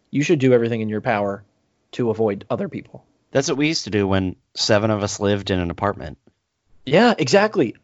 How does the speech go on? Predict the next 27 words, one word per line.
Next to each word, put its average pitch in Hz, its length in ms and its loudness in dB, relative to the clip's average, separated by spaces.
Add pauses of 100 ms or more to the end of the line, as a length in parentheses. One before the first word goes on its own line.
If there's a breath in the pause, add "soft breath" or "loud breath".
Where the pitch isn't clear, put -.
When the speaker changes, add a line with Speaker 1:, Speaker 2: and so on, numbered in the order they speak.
Speaker 1:
Isolate 156 420 0
yourself. 113 420 -6 (140)
Speaker 2:
And 151 120 8
Speaker 1:
You 175 60 6
Speaker 2:
we 220 60 8
Speaker 1:
are - 20 8
Speaker 2:
did 415 200 4
pretty 226 200 2
Speaker 1:
cut 165 100 4
Speaker 2:
good 175 100 6
Speaker 1:
off. 101 80 4
Speaker 2:
at 90 80 0
it. - 160 -8 (100)
Very 160 380 0
Speaker 1:
Yeah. 196 180 0
Speaker 2:
rarely 120 400 2
did 101 140 -2
Speaker 1:
It 92 80 -8
Speaker 2:
we 107 60 0
Speaker 1:
was 104 100 -4
Speaker 2:
ever 110 180 2
Speaker 1:
just 113 80 4
Speaker 2:
have 107 120 -2
an 101 100 -2
Speaker 1:
smart. 101 100 -2
Speaker 2:
illness 101 300 -4
get 95 260 -4